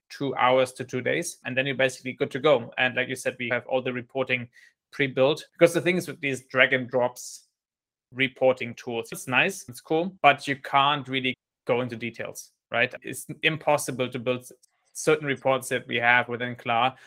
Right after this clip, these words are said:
but just drag and dropping that stuff together. So we really focus on breadth and depth. So covering in many areas and going very deep into those. And that comes at a little bit of cost of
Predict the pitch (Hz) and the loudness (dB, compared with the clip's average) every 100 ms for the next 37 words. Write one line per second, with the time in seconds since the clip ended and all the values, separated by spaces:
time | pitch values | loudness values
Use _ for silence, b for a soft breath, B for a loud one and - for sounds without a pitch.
0 | b 127 - 123 120 - 127 127 127 120 | b -6 -2 -4 -4 2 4 4 2 0
1 | 123 127 117 - 120 - 110 120 113 110 | 0 0 -4 -4 -8 -6 -6 -2 -2 -2
2 | - 120 120 135 139 135 135 135 127 120 | -6 -8 -4 -2 -2 0 -2 -2 -8 -8
3 | - 123 139 - - 127 123 127 147 - | -2 2 2 2 -6 -6 0 0 0 -4
4 | - b b b - 127 113 110 - 147 | -20 b b b -4 -2 -2 -4 0 4
5 | 147 143 135 135 147 175 127 139 139 147 | 4 4 0 2 2 2 4 4 4 0
6 | 185 - - _ _ 135 113 131 135 135 | -2 -4 -16 _ _ -4 -2 2 2 2
7 | 131 - 131 131 131 127 123 131 - 165 | -2 -10 -4 -2 -2 -4 -8 -8 -8 -10
8 | 147 120 117 156 - - - 151 143 139 | -8 -6 -4 -4 -6 -16 -12 -2 0 0
9 | - 135 135 117 - - 135 123 139 135 | -2 -2 -4 -10 -16 -8 -6 -4 -4 0
10 | 131 127 - 131 - 123 | -2 -2 -2 -2 -2 -8